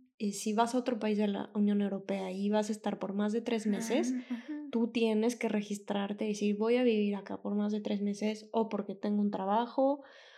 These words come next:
Speaker 1: o porque estoy estudiando, o sea, también tienes como que
Speaker 2: Ujú.
Speaker 1: demostrar, o, pues, tengo los fondos para hacerlo, o tengo una razón. Entonces,
Speaker 2: Ujú.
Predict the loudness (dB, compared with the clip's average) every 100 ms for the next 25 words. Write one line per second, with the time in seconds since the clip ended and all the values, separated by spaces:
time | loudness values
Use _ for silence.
0 | -8 2 4 4 -2 -4 -2 0 0 0
1 | 0 2 4 4 6 6 4 2 0 0
2 | 0 2 2 2 2 2 0 -2 -6 -6
3 | -6 0 0 4 4 4 0 2 6 8
4 | 8 4 -4 -2 0 2 0 -4 -4 0
5 | 0 0 -4 -6 0 0 2 2 2 0
6 | 0 0 0 0 -4 -6 0 0 0 -4
7 | -2 4 4 2